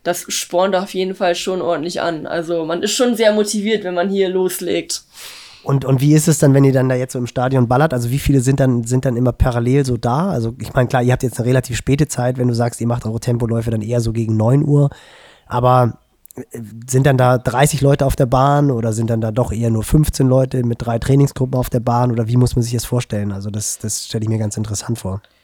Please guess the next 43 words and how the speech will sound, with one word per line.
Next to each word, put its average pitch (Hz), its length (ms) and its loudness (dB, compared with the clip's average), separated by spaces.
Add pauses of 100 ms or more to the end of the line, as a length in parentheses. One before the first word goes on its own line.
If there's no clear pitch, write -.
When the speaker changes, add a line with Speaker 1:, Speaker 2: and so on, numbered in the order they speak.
(440)
Speaker 1:
Ja, 185 220 -2
wir 196 100 2
haben 208 100 0
die 220 180 -2
Intervalle 214 440 -2
jetzt 190 260 0
ja 180 80 -2
mal 180 120 -4
freitags 185 560 -6
gemacht 180 420 -4
und, 180 340 -6
ähm, 170 840 -2
um - 280 -10
zehn 196 400 0
Uhr, 196 220 0
also 175 380 0
das 180 180 -4
ist 202 100 -10
eigentlich 175 240 -4
schon, 170 300 -6
äh, 160 180 -6
Mittagszeit 170 640 -6
für 170 140 -6
die 165 80 -12
ganzen 160 340 -10
Cracks - 360 -12
hier. 196 280 -4 (540)
Ähm, 175 320 0
dementsprechend 180 540 -4
waren 180 280 -2
bei 175 120 0
uns 208 260 -4
jetzt - 200 -4
nicht 180 240 -8
allzu 190 300 -4
viele 226 300 -2
auf 214 100 -4
der 196 140 -2
Bahn, 208 400 -2 (480)
aber, 190 420 2
ähm, 185 340 2
also 156 200 -4
dieses, - 640 -10